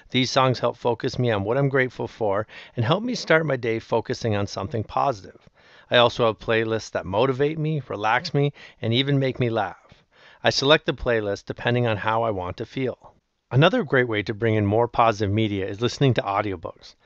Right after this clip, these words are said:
Often I find it can be difficult to find time to sit down and read a book.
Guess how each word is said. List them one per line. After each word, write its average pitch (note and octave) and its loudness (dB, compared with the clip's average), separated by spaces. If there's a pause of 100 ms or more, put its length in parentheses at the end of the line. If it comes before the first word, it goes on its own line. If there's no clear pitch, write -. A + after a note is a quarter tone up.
(300)
Often E3+ 4
I B3+ -2
find C#3 2
it A#2+ 0
can B2 -2
be A2+ -2
difficult A2+ -4
to A2+ -10
find A2 -2
time A2 -2
to F#2 -6
sit C#3+ -8
down A#2 0
and G2+ 0
read A2+ -2
a G2+ -4
book. - -14